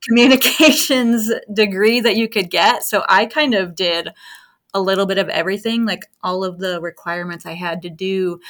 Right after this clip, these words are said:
um, you know, an A V class, a T V class, uh, like, speech comm. So I kind of was just, um,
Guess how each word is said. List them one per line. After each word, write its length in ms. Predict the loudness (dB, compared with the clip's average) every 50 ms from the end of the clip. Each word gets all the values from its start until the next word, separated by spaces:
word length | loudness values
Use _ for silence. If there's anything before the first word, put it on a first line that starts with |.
| -20 -20 -20 -20 _ _
um, 260 | -8 -6 -6 -6 -6 -8
you 80 | -8
know, 160 | -8 -8 -6
an 140 | -8 -8 -10 -8
A 180 | -8 -6 -6 -6
V 220 | -6 -6 -10 -10
class, 560 | -10 -10 -6 -2 0 0 0 0 -2 -4 -6 -10
a 60 | -12
T 220 | -12 -12 -12 -10
V 140 | -10 -10 -12
class, 600 | -12 -10 -6 -4 -2 -2 -2 -2 -4 -6 -8 -12
uh, 320 | -10 -8 -8 -6 -6 -6 -6
like, 180 | -8 -10 -10 -10
speech 380 | -12 -14 -12 -12 -12 -12 -14 -8
comm. 420 | -4 -2 0 0 -2 -4 -6 -10
So 360 | -10 -8 -6 -6 -6 -8 -10 _ _ _ _ _ _ _ _ _ _ _ -10 -8 -2
I 100 | -2 -2
kind 220 | 0 2 0 2 2
of 180 | 2 0 0
was 380 | 2 0 2 2 0 -2 -4 -6
just, 480 | -6 -4 -4 -4 -4 -6 -10 -12 -14 -16 _ _ _ -10
um, 420 | -8 -6 -6 -6 -8 -8 -14 -18